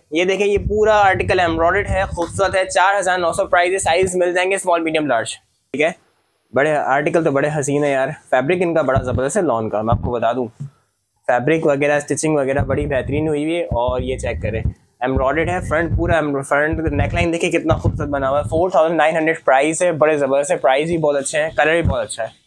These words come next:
color कितना प्यारा color ना, और length जो है वो, अ, फ़ोर्टी या फ़ोर्टी, फ़ोर्टी तक है, ठीक है। और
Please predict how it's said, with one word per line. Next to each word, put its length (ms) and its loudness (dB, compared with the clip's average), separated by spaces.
color 160 0
कितना 220 0
प्यारा 300 0
color 220 -2
ना, 200 -4
और 540 2
length 320 0
जो 220 0
है 160 2
वो, 300 0
अ, 380 0
फ़ोर्टी 640 -2
या 80 2
फ़ोर्टी, 340 -2
फ़ोर्टी 400 -2
तक 180 0
है, 140 0
ठीक 220 -4
है। 140 -2
और 420 4